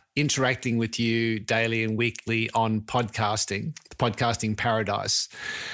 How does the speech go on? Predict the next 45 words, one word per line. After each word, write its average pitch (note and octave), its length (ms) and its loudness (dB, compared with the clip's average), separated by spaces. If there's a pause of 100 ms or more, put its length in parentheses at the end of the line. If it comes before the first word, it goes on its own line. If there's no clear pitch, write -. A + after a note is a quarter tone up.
(540)
I'd A#3 220 4
be B3+ 120 4
curious F3+ 500 4
to - 160 2
know, C3+ 340 4
we've A3 220 2
been F3 160 4
only B2 280 0 (380)
at C#3 160 2
the B2+ 80 0
game A2+ 360 2
for A2+ 120 -2
four A#2 240 2
or A2 60 2
five G#2+ 280 0
years, A2+ 640 0 (560)
and C3 500 2 (340)
I'd E3 140 4
be F3 100 0
curious C4+ 400 2
to A3 60 2
know D#3 220 4
what C3+ 300 2
you C#3 180 2
think, C#3 400 0 (180)
and D#3+ 160 4
we G#3 140 6
come A3 160 2
out E3+ 100 2
of A2 120 -2
radio, A2 340 2
so A2 160 2
we D#3+ 60 4
come F3+ 120 4
out D#3+ 80 4
of C3+ 100 2
traditional A#2+ 800 2 (120)
old C3 240 4
school A2+ 340 2
radio, A2 540 2 (160)
rock C#3+ 180 4
and A#2 100 2
roll A2+ 160 4
radio A2 280 2
station. G#2 420 -2